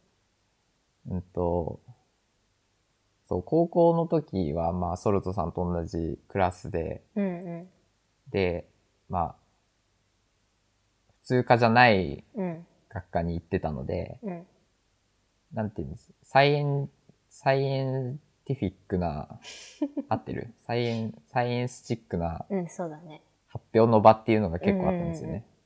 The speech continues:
Speaker 1: そういう活動がいっぱいあって。
Speaker 2: うん。
Speaker 1: で、まあ、プレゼンしたりとか、
Speaker 2: うん。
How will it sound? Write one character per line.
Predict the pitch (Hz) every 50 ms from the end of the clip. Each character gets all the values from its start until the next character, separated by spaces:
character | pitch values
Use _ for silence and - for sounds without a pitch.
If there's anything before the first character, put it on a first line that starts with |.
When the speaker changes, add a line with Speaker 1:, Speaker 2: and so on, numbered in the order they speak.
| _ -
Speaker 1:
そ | 107
う | 104
い | 104
う | 98
活 | - 107 - - 101
動 | 101 92
が | 98
い | 90
っ | 90
ぱ | - - 92
い | 92
あ | 92 92
っ | -
て。 | - _ - 82 80 - - 117 - -
Speaker 2:
う | 196 165
ん。 | 151 165 - _ _ _ _ _ _ _ _ _ _ _ _ _ _ _ _ -
Speaker 1:
で、 | 139 135 143 143 135 127 - - _ _ _ _ _ _ -
ま | 117 107
あ、 | 98 - - _ _ _ _ _ _ _ _ _ _ -
プ | 110
レ | 104 101 95
ゼ | 101 95
ン | 92 95
し | - -
た | - 92
り | 87 78
と | - -
か、 | - - 76 82 87 - - - - 233
Speaker 2:
う | 180
ん。 | 160 156